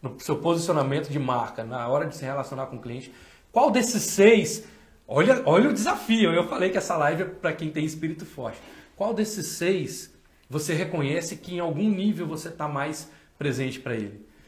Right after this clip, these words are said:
Você acha que você pode, pode estar errando hoje por, primeiro, entregar mais do que o combinado sem ter combinado?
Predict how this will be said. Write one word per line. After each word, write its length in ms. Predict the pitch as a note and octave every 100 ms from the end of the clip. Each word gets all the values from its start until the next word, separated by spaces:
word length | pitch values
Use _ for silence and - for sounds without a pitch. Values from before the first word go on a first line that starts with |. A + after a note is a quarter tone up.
| _
Você 160 | - D#3+
acha 220 | F3+ -
que 100 | -
você 120 | -
pode, 380 | E3 - F3 E3+ - -
pode 300 | F#3 G#3+ -
estar 300 | - F3 E3
errando 440 | C#3 D3+ D3+ C#3+
hoje 380 | B2 A2+ - - - _ _ _ _ -
por, 420 | F3 D3 - -
primeiro, 600 | G#3+ G#3 E3+ D3 A2 - - - _ _ _ -
entregar 420 | C#3+ D#3+ D3 D#3+
mais 260 | D#3 G3 G3+
do 80 | G#3
que 120 | F#3
o 20 |
combinado 500 | F3 D#3+ D3 C#3 C#3+
sem 140 | E3
ter 80 | D#3+
combinado? 720 | D3+ C3+ B2 A2+ A2+ - -